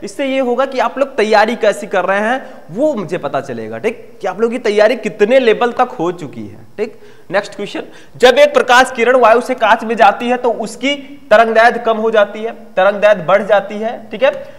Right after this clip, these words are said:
आवृत्ति बढ़ जाती है, ना तो तरंग दैर्ध्य, अ, तथा ना ही आवृत्ति,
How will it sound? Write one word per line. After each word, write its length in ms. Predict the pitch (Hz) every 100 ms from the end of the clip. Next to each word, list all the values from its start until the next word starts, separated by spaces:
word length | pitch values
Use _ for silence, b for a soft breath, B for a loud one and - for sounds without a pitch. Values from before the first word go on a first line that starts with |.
| B
आवृत्ति 420 | 170 180 233 233
बढ़ 160 | 220 214
जाती 340 | 208 202 208
है, 260 | 208 240 180
ना 140 | 196
तो 120 | 214
तरंग 300 | 220 208 190
दैर्ध्य, 220 | 185 220 226 - - 135 139
अ, 160 | 147 151
तथा 300 | 156 160 202
ना 160 | 185
ही 200 | 175 196
आवृत्ति, 460 | 180 139 131 196 214